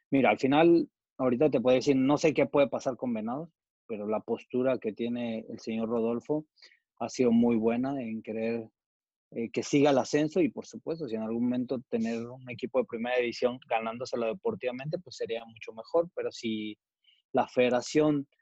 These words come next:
te empieza a poner trabas, bueno, él está buscando otra manera. No sé si compra una ficha, no sé, la verdad, este, n-,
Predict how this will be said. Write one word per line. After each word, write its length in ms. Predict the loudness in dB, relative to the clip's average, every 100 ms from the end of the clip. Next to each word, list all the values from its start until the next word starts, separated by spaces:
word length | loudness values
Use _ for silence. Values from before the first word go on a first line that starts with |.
| _ _ -6
te 80 | -4
empieza 380 | -2 -2 0
a 60 | -2
poner 340 | 0 0 0
trabas, 420 | 0 0 2 0 -4
bueno, 320 | -8 -6 -4
él 80 | -6
está 180 | -4
buscando 460 | -6 -6 -8 -4 -4
otra 200 | -4 -4
manera. 460 | -2 0 0 -2 -8 -14
No 120 | -14
sé 160 | -10 -10
si 140 | -10
compra 320 | -8 -6 -4
una 180 | -4 -6 -2
ficha, 400 | -2 -2 -6 -6
no 140 | -6
sé, 180 | -2 -2 2
la 120 | 2
verdad, 300 | 4 2 0 _ _ _ _ -10
este, 460 | -10 -10 -4 -2
n-, 340 | 0 0 -2